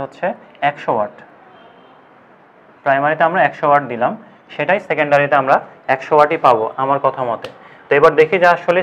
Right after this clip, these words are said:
সেকেন্ডারিতে আমরা একশো ওয়াট পাই কিনা। তো পাওয়ার যদি একশো ওয়াট থাকে, ভোল্টেজ আমি ধরে নিলাম পঞ্চাশ ভোল্ট এবং কারেন্ট হচ্ছে টু অ্যাম্পিয়ার।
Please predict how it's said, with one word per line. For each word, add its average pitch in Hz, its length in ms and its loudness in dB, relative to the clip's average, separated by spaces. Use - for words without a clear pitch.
সেকেন্ডারিতে 139 420 0
আমরা 139 160 2
একশো - 200 -8
ওয়াট 131 220 4
পাই 131 200 4
কিনা। 104 200 -12
তো 139 60 4
পাওয়ার 160 300 6
যদি 196 120 0
একশো 147 280 -4
ওয়াট 170 160 4
থাকে, 110 220 -6
ভোল্টেজ 147 360 0
আমি 175 80 -2
ধরে 139 200 -2
নিলাম 117 200 -4
পঞ্চাশ 156 340 0
ভোল্ট 160 200 -2
এবং 139 140 0
কারেন্ট 143 320 4
হচ্ছে 160 220 -8
টু 196 80 2
অ্যাম্পিয়ার। 139 440 -2